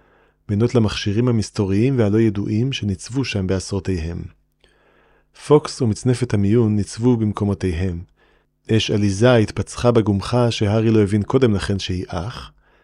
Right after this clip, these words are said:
והיו שם שתי המטריות ושלוש נעלי הבית לרגל שמאל. כל הדברים במקומם, נראים כרגיל,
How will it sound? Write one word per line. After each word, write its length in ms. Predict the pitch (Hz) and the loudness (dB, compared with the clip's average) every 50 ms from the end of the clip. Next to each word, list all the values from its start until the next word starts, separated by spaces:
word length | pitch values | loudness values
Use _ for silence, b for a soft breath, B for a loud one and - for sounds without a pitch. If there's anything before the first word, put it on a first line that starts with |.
| _ _ | _ _
והיו 240 | - 101 98 113 123 | -2 2 2 4 4
שם 180 | - - 110 98 | 4 2 0 0
שתי 220 | - - - 113 | 0 0 2 2
המטריות 640 | 107 101 98 - - 95 95 98 120 160 170 - - | 4 4 2 -2 -2 -2 0 2 2 2 2 0 -2
ושלוש 380 | 110 - - 101 107 110 - - | -4 -4 -2 -2 -2 -2 -2 -2
נעלי 240 | 110 104 104 104 | -2 0 0 0
הבית 380 | 101 95 95 117 123 113 - 104 | -2 0 0 2 2 2 0 -2
לרגל 280 | 98 92 92 92 101 104 | -4 -4 -4 -4 -4 -4
שמאל. 320 | - - 135 131 104 - - - _ _ _ _ _ _ _ _ _ _ _ _ _ _ _ - | -6 -6 -4 -4 -4 -6 -8 -16 _ _ _ _ _ _ _ _ _ _ _ _ _ _ _ 0
כל 180 | - 143 156 | 4 4 6
הדברים 460 | 160 135 117 107 113 107 123 131 123 | 4 4 2 2 4 4 4 4 4
במקומם, 580 | 113 113 110 - - 107 98 92 87 87 90 104 113 - _ _ - | 2 2 0 0 0 0 0 0 0 -4 -6 -10 -12 -16 _ _ -6
נראים 360 | 113 110 110 131 151 160 139 | -4 -4 -2 0 0 0 2
כרגיל, 540 | - 123 110 101 101 92 110 117 104 92 | 2 0 0 0 0 0 2 2 0 0